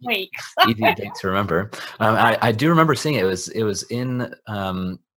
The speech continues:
Speaker 2: it was in the B B C, and, um, I remember my, my, uh, girlfriend sent it to me and said, "This is, look at what Waitrose is doing." Um, so the,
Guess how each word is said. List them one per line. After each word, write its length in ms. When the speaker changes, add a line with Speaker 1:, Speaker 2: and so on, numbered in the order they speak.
Speaker 2:
it 60
was 260
in 220
the 100
B 160
B 120
C, 320
and, 220
um, 640
I 300
remember 600
my, 280
my, 320
uh, 240
girlfriend 420
sent 180
it 80
to 120
me 80
and 100
said, 160
"This 160
is, 240
look 140
at 40
what 180
Waitrose 320
is 100
doing." 300
Um, 240
so 160
the, 300